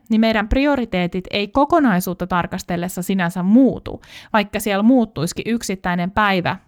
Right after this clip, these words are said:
tai parikin siellä joukossa. Eniten aikaa varataan siis niille tärkeille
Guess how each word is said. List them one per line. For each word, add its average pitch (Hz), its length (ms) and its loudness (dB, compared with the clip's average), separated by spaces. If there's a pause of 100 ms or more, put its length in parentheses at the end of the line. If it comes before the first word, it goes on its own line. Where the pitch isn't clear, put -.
(100)
tai 175 160 -2
parikin 175 680 -4 (320)
siellä 170 320 -2
joukossa. - 580 -6 (600)
Eniten 330 480 2
aikaa 220 460 0
varataan 196 520 0
siis 180 600 -4 (120)
niille 180 240 2
tärkeille 254 680 0